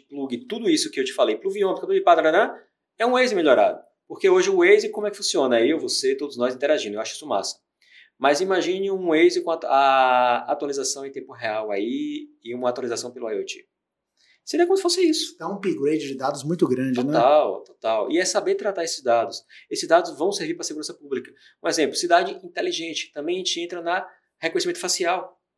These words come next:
Speaker 1: Salvador tem, inclusive.
Speaker 2: É, inclusive na, em metrô, né?
Speaker 1: Isso. Então, isso também tá dentro do ação de cidade inteligente. Não permeia na malha de I O T. Mas não
Speaker 2: Entendi.
Speaker 1: deixa de ser uma essência de uma cidade
Speaker 2: Mas
Speaker 1: inteligente.
Speaker 2: como
Speaker 1: E
Speaker 2: você
Speaker 1: muito importante, inclusive.
Speaker 2: E como você falou, no cinco G, o negócio muda completamente,
Speaker 1: Muda
Speaker 2: né?
Speaker 1: completamente.
Speaker 2: Porque, então,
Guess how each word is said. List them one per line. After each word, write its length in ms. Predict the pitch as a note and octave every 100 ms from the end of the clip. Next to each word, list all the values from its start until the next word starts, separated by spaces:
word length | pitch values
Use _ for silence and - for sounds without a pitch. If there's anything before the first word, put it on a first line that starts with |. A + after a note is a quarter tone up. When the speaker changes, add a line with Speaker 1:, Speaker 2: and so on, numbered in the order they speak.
| _
Speaker 1:
Salvador 360 | - C3 C3 G3
tem, 220 | F#3 A3
inclusive. 340 | - B2 A2
Speaker 2:
É, 260 | E3 D3+ D3+
inclusive 400 | D#3 F3 D#3+ F3+
na, 300 | E3 D3+ C3
em 80 | C#3+
metrô, 680 | D3 C#3 C3+ D#3 D#3+ D3+ C#3+
né? 80 |
Speaker 1:
Isso. 680 | G3 D#3 D3+ F#3 - - A2+
Então, 260 | - - E3
isso 220 | G3+ -
também 320 | - F#3+ A3+
tá 160 | - G#3+
dentro 400 | F3 F3+ A3 G#3+
do 80 | G#3
ação 200 | G3 G#3
de 60 |
cidade 140 | G3+ G3
inteligente. 320 | G#3+ F#3 - - _
Não 240 | E3+ B3
permeia 360 | A#3 D#3+ D#3+ G3
na 100 | E3+
malha 260 | D3+ F#3
de 120 | F3 F#3
I 80 |
O 80 | A3
T. 320 | - F3 F#3 _ _ -
Mas 180 | G3 G#3+
não 60 |
Speaker 2:
Entendi. 60 | G3
Speaker 1:
deixa 200 | A#3 B3+
de 80 | F#3+
ser 140 | G3+
uma 100 | A#3
essência 460 | G3+ - A#3 D4 D4+
de 60 |
uma 40 | B3
cidade 200 | F#3 D#3+
Speaker 2:
Mas 80 |
Speaker 1:
inteligente. 280 | D#3 C3 -
Speaker 2:
como 120 | E3+
Speaker 1:
E 40 | D3+
Speaker 2:
você 80 | G3
Speaker 1:
muito 240 | G#3 F#4
importante, 540 | F#4+ G4 - D4+ G4
inclusive. 460 | - C3 A#2+ A2 F#2+
Speaker 2:
E 40 |
como 140 | - C#3+
você 100 | -
falou, 160 | D3
no 100 | D3
cinco 380 | D3 F#3 F3+ D#3
G, 240 | C3 D3+ F#3+
o 60 |
negócio 420 | F3 D3+ E3+ F3+
muda 160 | E3 F#3+
completamente, 460 | - - E4 F4 F#4
Speaker 1:
Muda 240 | A#4+ C4+
Speaker 2:
né? 60 | -
Speaker 1:
completamente. 720 | A3 A3 A#3+ G3 A3 C4 B3+
Speaker 2:
Porque, 260 | B3 G#3+ -
então, 240 | A3+ B3+